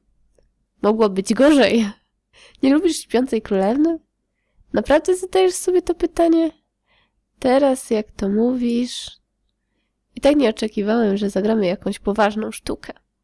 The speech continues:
No już, jestem pewna, że będzie fajnie. Nie wątpię, jestem ciekawy, jaką rolę dostanę.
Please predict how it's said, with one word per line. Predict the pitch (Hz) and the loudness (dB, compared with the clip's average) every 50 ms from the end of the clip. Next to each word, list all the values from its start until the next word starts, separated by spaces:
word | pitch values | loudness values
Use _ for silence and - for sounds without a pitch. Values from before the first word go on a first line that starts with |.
| _ _ _ _ _ _ _ _ _ _ _ _ _ _ _ _ _ _ _ _ _ _ _ _ _ _ _ _ _ _ _ _ _ _ _ _ _ _ _ _ _ _ _ _ - _ - | _ _ _ _ _ _ _ _ _ _ _ _ _ _ _ _ _ _ _ _ _ _ _ _ _ _ _ _ _ _ _ _ _ _ _ _ _ _ _ _ _ _ _ _ -20 _ -6
No | 196 208 247 269 | -2 0 2 4
już, | 320 349 330 269 233 | 4 4 4 2 0
jestem | 240 240 - - 208 220 | -4 -6 -4 -4 -4 -2
pewna, | - - 269 269 254 233 226 | 0 0 0 2 0 0 0
że | 214 220 208 | 0 -2 -2
będzie | 214 233 240 233 214 - 208 | 0 0 0 0 -2 -4 -4
fajnie. | - - 254 254 226 208 202 196 - - - - _ _ _ _ _ _ _ _ _ _ _ _ _ _ _ _ _ _ _ _ _ _ _ _ _ _ - | -4 -2 -2 0 0 -2 -4 -6 -8 -12 -14 -20 _ _ _ _ _ _ _ _ _ _ _ _ _ _ _ _ _ _ _ _ _ _ _ _ _ _ 0
Nie | 202 196 | 0 2
wątpię, | 220 226 240 254 - - 214 196 | 2 2 0 0 -2 -4 -6 -4
jestem | 196 208 226 - 226 196 | -4 -4 -4 -2 -2 -4
ciekawy, | - - - - 226 240 233 214 | -4 -6 -6 -6 -4 -2 -2 -2
jaką | 190 - - 196 190 185 | -4 -4 -4 -4 -2 0
rolę | 202 208 226 226 190 | 2 2 2 2 0
dostanę. | 185 190 - - - 196 180 185 190 | -2 -4 -6 -6 -8 -8 -6 -8 -10